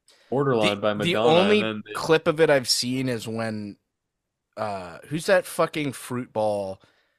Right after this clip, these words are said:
Speaker 2: New York politician? Ruliani, Rudy Giuliani?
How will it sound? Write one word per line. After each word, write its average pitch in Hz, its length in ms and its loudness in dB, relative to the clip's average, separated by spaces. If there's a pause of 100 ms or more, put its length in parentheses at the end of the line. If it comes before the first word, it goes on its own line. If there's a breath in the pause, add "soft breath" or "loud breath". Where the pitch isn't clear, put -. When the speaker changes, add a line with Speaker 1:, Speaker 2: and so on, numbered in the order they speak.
(140)
Speaker 2:
New 120 160 -4
York 110 320 -4
politician? 104 640 -6
Ruliani, 147 720 2 (100)
Rudy 147 320 -2
Giuliani? 135 640 0